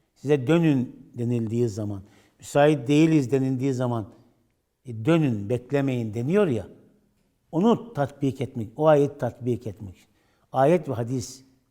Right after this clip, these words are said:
uygulamasında titiz bir Müslüman. Evet, bize bu konudaki Peygamberimizin uygulamasını naklediyor. "Bıyıkları kısaltın, iyice kısaltın." Buradaki ifade ve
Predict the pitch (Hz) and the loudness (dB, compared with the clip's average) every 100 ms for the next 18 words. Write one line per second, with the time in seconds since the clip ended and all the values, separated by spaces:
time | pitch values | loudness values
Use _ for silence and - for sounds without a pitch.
0 | _ _ 135 131 120 107 104 - 104 101 | _ _ -6 -4 -4 -4 -8 -12 -14 -6
1 | 135 156 156 _ _ _ _ _ 104 139 | -4 -4 -8 _ _ _ _ _ -10 -6
2 | 123 95 98 98 - - 95 _ _ _ | -6 -8 -14 -16 -20 -20 -20 _ _ _
3 | _ _ _ _ _ _ _ _ _ 135 | _ _ _ _ _ _ _ _ _ -8
4 | 104 - _ _ 127 95 135 151 151 _ | -8 -14 _ _ -10 -6 -4 -4 -10 _
5 | _ _ 151 - 123 104 98 - 120 120 | _ _ -10 -8 -8 -8 -10 -14 -8 -6
6 | 117 117 107 101 101 95 143 147 143 _ | -6 -8 -8 -10 -12 -8 -6 -6 -10 _
7 | _ _ _ 143 117 113 107 101 - 117 | _ _ _ -6 -4 -6 -8 -10 -8 -8
8 | 107 - 107 90 107 131 135 - _ _ | -8 -12 -16 -12 -8 -8 -8 -18 _ _
9 | _ _ _ _ _ _ 143 135 - 123 | _ _ _ _ _ _ -4 -4 -4 -6
10 | 104 - _ - - 135 131 - 139 175 | -6 -12 _ -20 -6 -2 -2 -4 -8 -10
11 | _ - 175 202 170 147 123 120 - 113 | _ -4 2 4 6 2 0 -4 -6 -6
12 | 98 101 90 _ _ _ 123 131 123 123 | -6 -12 -14 _ _ _ -4 -2 -2 -4
13 | 110 98 107 101 110 147 151 - _ _ | -10 -10 -12 -12 -6 -6 -6 -18 _ _
14 | _ _ _ _ 123 127 131 131 | _ _ _ _ -4 0 -2 -4